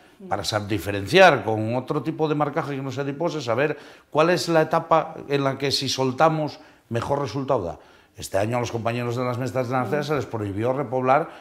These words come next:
igual que a Fuentes de Narcea se le prohibió un proyecto que iba a ir avalado por la Universidad de Oviedo con marcación gerente, se prohibió, porque sí, pues llegan detrás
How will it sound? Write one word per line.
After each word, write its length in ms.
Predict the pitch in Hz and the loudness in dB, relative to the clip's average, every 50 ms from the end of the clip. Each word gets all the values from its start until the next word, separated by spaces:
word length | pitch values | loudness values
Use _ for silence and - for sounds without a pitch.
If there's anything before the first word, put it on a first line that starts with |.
| - - - | -20 -10 -8
igual 240 | 95 92 101 110 110 | -2 0 0 0 2
que 80 | 127 | 0
a 20 | 113 | 0
Fuentes 320 | 135 135 131 123 131 107 | 0 0 0 0 -2 -2
de 80 | 127 127 | -2 -2
Narcea 360 | 127 127 123 135 151 123 92 | -2 -2 0 0 0 0 -2
se 100 | - 90 | -4 -6
le 120 | 90 87 80 | -8 -8 -8
prohibió 480 | 71 82 82 90 101 120 120 98 - - - - - - - - - _ _ - | -6 -6 -6 -4 -2 0 -2 -2 -2 -6 -16 -20 -20 -20 -20 -20 -20 _ _ -10
un 140 | 101 101 | -10 -6
proyecto 460 | 95 110 110 131 156 151 - - 90 82 | -2 0 2 4 4 2 2 0 -6 -6
que 60 | 87 | -2
iba 100 | 95 101 | 0 2
a 40 | 104 | 4
ir 60 | 110 | 4
avalado 320 | 107 107 110 113 120 117 98 | 6 6 6 6 6 6 4
por 80 | 113 107 | 2 0
la 60 | 95 | 0
Universidad 380 | 101 101 98 92 - - 104 101 | 0 0 -2 -2 0 0 0 2
de 40 | 110 | 2
Oviedo 360 | 120 139 127 101 85 80 76 | 2 2 0 0 -2 -6 -6
con 120 | - 85 82 | -8 -8 -6
marcación 420 | 82 82 80 82 82 92 104 87 | -6 -6 -4 -4 -4 -4 -4 -4
gerente, 300 | 82 101 113 123 123 147 127 | -4 -4 -4 -4 -4 -6 -6
se 120 | - 92 | -6 -8
prohibió, 460 | 78 78 80 82 82 92 110 120 - - - | -8 -8 -8 -6 -4 -4 -4 -4 -4 -8 -16
porque 220 | - 85 80 80 85 | -14 -14 -12 -10 -8
sí, 260 | 87 120 139 - - - - - _ - | -6 -6 -6 -6 -8 -14 -20 -20 _ -12
pues 140 | - 82 95 | -10 -6 -2
llegan 240 | 110 117 127 131 | 2 2 2 2
detrás 400 | 139 139 135 165 185 196 185 - | 0 -2 2 4 2 2 2 0